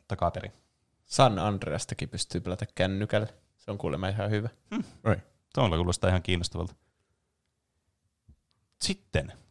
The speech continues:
Speaker 1: päästään seuraavan peliin, eli Driver kakkoseen.
Speaker 2: J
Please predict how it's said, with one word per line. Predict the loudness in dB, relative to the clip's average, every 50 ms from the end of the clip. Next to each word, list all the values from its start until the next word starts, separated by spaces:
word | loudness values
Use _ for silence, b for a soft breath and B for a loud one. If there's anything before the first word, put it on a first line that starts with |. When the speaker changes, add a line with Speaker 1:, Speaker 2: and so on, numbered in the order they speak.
| _ _ _ 4
Speaker 1:
päästään | 4 4 4 4 2 2 4
seuraavan | 4 6 6 6 6 6 6 6 4 4
peliin, | 2 2 2 2 -2 -4 -6 -10 -6 -2
eli | 2 2 4 2 2 -2 _ -20 -6 0 4
Driver | 6 8 8 8 8 6 4 2 0
kakkoseen. | 2 4 6 6 6 2 -4 -6 -4 -2 -2 -2 -4 -8 -12 -16 -20 _ _ 6
Speaker 2:
J | 8